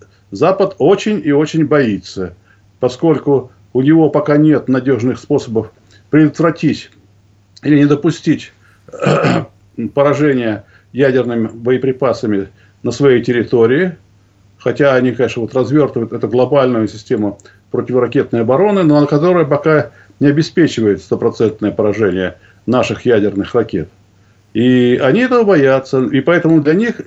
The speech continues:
сейчас главная цель, как мне кажется, победить Россию, после этого взять под контроль ее ядерный потенциал, как говорится, вырвать у змеи зубы ядовитые.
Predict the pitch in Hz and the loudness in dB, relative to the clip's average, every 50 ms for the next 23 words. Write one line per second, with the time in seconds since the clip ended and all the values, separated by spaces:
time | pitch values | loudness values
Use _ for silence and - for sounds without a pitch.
0 | - - - 160 143 - - 117 135 151 165 151 139 131 131 131 127 - - 214 | -12 -6 -4 -2 -2 -4 -6 -6 -2 0 0 2 2 2 0 0 -2 -4 -4 -4
1 | 226 214 - 160 127 - - 120 101 117 107 101 98 92 - 98 95 92 - - | -4 -4 -4 -6 -8 -8 -8 -4 -2 0 0 0 0 -2 -4 -6 -6 -6 -8 -14
2 | - _ _ _ _ _ - 147 143 170 180 160 165 143 117 - - - - _ | -20 _ _ _ _ _ -2 0 0 2 2 2 2 0 0 -4 -10 -20 -20 _
3 | - - _ - - - - _ - 123 139 139 - - 196 202 214 220 208 202 | -20 -20 _ -20 -20 -20 -12 _ -2 -2 0 -2 -2 -2 -2 0 0 -2 -4 -6
4 | - _ _ _ _ _ _ - 156 147 - 160 165 165 160 139 - 135 123 113 | -10 _ _ _ _ _ _ -4 -4 -2 0 2 2 4 4 2 0 -2 -2 -2
5 | 110 107 - - - _ _ _ _ 90 90 87 147 165 139 - - 139 - - | -4 -4 -8 -14 -20 _ _ _ _ -18 -8 -4 -2 -2 -2 -2 -4 -6 -4 -4
6 | 139 135 135 143 151 135 120 123 123 127 127 131 127 127 131 127 117 117 110 101 | -4 -4 -2 0 0 0 2 2 0 2 2 2 2 4 2 2 2 0 -2 -2
7 | 120 113 - - - 120 113 113 - 160 170 196 208 208 202 - _ - - - | -4 -6 -6 -6 -6 -6 -6 -4 -2 0 2 2 2 0 -4 -8 _ -20 -20 -20
8 | _ _ - 123 113 117 135 139 131 - - 131 120 143 190 185 160 151 135 120 | _ _ -4 -2 0 2 2 2 2 2 0 0 2 4 4 4 4 4 2 0
9 | - - - - 226 147 113 123 151 156 147 143 135 123 113 113 110 - _ _ | -2 -6 -12 -6 -6 -4 -2 2 2 4 4 4 2 0 -2 -4 -4 -8 _ _
10 | _ _ _ _ _ _ _ _ _ _ - 107 110 127 131 117 107 123 151 147 | _ _ _ _ _ _ _ _ _ _ -8 -6 -6 -4 -6 -6 -2 2 2 2
11 | 127 113 131 120 123 113 123 123 120 123 113 107 - 110 107 104 101 104 | 2 2 0 0 0 0 0 0 0 0 -2 -4 -4 -4 -4 -4 -6 -8